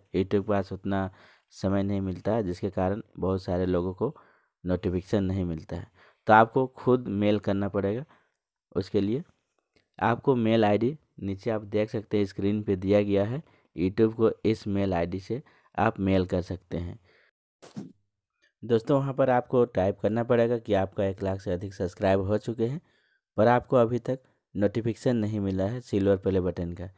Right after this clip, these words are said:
वो चीज़ आपको टाइप कर देना है, आपको अपने नाम, अपना चैनल का नाम और चैनल का यूआरएल आपको सेंड करना है, ताकि YouTube उसे देख सकेंगे और आपको जल्द ही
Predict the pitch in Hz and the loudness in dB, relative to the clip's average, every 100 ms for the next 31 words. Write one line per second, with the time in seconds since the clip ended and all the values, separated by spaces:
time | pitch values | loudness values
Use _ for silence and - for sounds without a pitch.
0 | _ _ _ _ - 110 131 120 120 110 | _ _ _ _ 0 0 2 4 2 2
1 | 113 - 92 90 98 98 101 107 123 - | -2 0 0 0 -2 0 -4 -4 -8 -6
2 | 92 95 101 92 95 90 90 110 131 _ | -6 -4 -6 -6 -6 -6 -6 -8 -14 _
3 | _ - 95 104 117 - 110 113 113 107 | _ -8 -4 0 0 2 0 0 -2 -4
4 | 104 107 - 101 98 - 107 107 113 113 | -4 -4 -6 -6 -8 -6 -4 -4 -4 -2
5 | - - 92 92 90 98 92 90 - - | -4 -2 -2 0 0 0 -2 -4 -6 -10
6 | - _ _ - - 98 95 95 87 85 | -12 _ _ -8 -2 0 0 -2 -2 -4
7 | 90 104 _ _ _ _ _ - 107 - | -8 -14 _ _ _ _ _ 0 0 2
8 | 117 110 117 107 107 107 90 98 - 98 | 0 2 0 -2 -2 -2 0 -2 -2 -6
9 | 98 98 113 - _ _ _ _ - 90 | -6 -6 -8 -12 _ _ _ _ -6 0
10 | 98 110 - - 95 95 131 160 _ - | 0 -2 -10 -6 -6 -4 -6 -6 _ -12
11 | 92 107 110 117 170 | 0 2 2 -2 -8